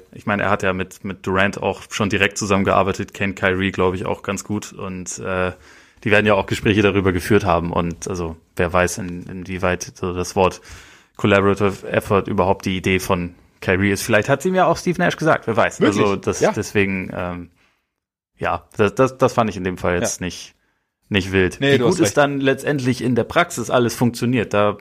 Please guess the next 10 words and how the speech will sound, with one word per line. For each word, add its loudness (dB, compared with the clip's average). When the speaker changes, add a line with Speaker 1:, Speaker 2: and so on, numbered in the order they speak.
Speaker 1:
da 2
reserviere 4
ich -4
meine 2
Zweifel, 0
Speaker 2:
<laughs> -18
Speaker 1:
äh, 2
einfach 0
weil 4
ich -14